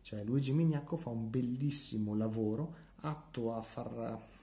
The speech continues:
conoscere e magari anche affezionare Mister No anche alle nuove generazioni, che leggendo questo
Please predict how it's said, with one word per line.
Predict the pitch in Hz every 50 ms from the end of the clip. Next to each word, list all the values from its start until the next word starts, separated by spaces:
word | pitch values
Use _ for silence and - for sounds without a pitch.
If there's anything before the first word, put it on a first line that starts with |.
| - -
conoscere | - - 190 196 285 311 208 - - - 120 110 107 107
e | 113
magari | 131 147 175 233 269 208
anche | - - 139
affezionare | 135 - - 151 156 - - 151 156 156 147 123 120
Mister | 123 135 - - - - 143 151
No | 151 170 190 -
anche | - 147 139 -
alle | 127 131 127
nuove | 127 131 131 135 127
generazioni, | 123 120 117 113 110 113 110 - - 120 110 110 - - - - - - -
che | - - 151
leggendo | 143 143 147 143 151 147 117 110 98 -
questo | - - 127 117 85 95 - - - - 160 214 - - - -